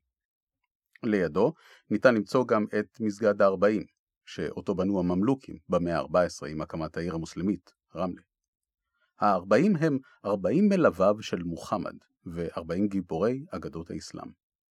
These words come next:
המגדל הלבן נחשב על ידי המוסלמים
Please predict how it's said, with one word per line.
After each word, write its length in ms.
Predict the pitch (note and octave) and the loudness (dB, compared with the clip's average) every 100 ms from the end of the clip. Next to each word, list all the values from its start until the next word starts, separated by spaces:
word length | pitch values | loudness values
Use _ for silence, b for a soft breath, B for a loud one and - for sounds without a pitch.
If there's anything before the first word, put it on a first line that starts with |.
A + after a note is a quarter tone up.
| _ _ _ _ _ _ _ _ - | _ _ _ _ _ _ _ _ -6
המגדל 320 | F#2+ F2+ G#2 | -4 2 4
הלבן 380 | G2+ E2+ G#2 C3 C3+ b b b - | 4 6 6 6 2 b b b -8
נחשב 280 | G#2+ C3 A2+ | 2 4 6
על 60 | |
ידי 160 | F#2+ G#2 | 4 4
המוסלמים 560 | G2+ F2+ - F#2 B2 | 2 -2 -4 -2 -2